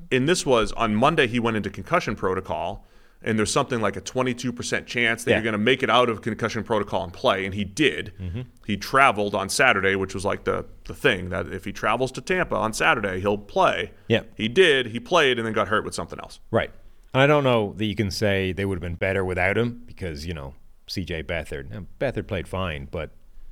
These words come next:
Speaker 2: I'm not saying that would have been better. But still, Trevor Lawrence did not help in this performance against Tampa Bay.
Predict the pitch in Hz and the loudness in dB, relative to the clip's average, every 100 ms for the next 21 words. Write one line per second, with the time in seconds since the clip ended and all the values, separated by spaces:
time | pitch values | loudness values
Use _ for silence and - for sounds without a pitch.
0 | - - - - 123 113 - 117 110 110 | -18 -20 -14 -2 0 2 4 4 4 2
1 | 110 98 92 104 87 62 - 120 - - | 2 0 0 0 0 -4 -2 0 0 0
2 | 95 57 - - - 107 107 98 87 - | 0 -2 -14 0 2 2 2 -2 -4 -6
3 | 98 104 92 - - 92 87 - 90 87 | -4 -2 -4 -4 -2 -2 -2 -8 -8 -8
4 | - 101 139 127 104 90 107 92 80 - | -8 -6 0 2 0 -4 -6 -8 -8 -8
5 | - 87 85 120 117 104 | -6 -6 -2 2 4 4